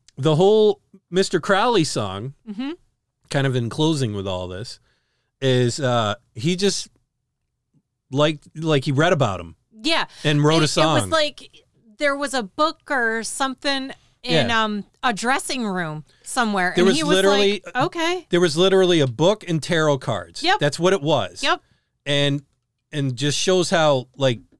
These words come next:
Speaker 1: amazing of a songwriter he is.
Speaker 2: Yes.
Speaker 1: He writes that whole song just based off of, of that.
Speaker 2: Right.
Speaker 1: There wasn't this whole drawn out commitment to it and all that other stuff that
Speaker 2: Exactly.
Speaker 1: people wanna read into it.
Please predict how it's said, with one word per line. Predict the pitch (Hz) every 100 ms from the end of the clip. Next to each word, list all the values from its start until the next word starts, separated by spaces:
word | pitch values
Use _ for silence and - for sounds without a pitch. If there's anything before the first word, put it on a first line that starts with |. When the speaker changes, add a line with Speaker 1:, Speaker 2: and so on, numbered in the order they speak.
| _
Speaker 1:
amazing | 127 143 180 165 156
of | 135
a |
songwriter | 123 160 175 190 131 104 95 92
he |
is. | 87 95 110 -
Speaker 2:
Yes. | 254 311 190 185 - -
Speaker 1:
He | 180 208
writes | 175 180 175
that | 190 175
whole | 156 175
song | - 190 196 143
just | 147 131
based | 160 151 160
off | 147 135
of, | 135 120 - _ _ _
of | 135 120
that. | 135 85 85 _ _ _
Speaker 2:
Right. | 220 196 170 151 _ -
Speaker 1:
There | 139
wasn't | 151 165
this | 165 -
whole | 185 185
drawn | 175 160 160 165
out | 165 170
commitment | - 175 143 135 131
to | 151 131
it | 123
and | 117
all | 113 123
that | 147
other | - 196
stuff | 190 151
that | 131
Speaker 2:
Exactly. | 127 139
Speaker 1:
people | 139
wanna | 139 147
read | 147 156
into | 127 110 104
it. | 101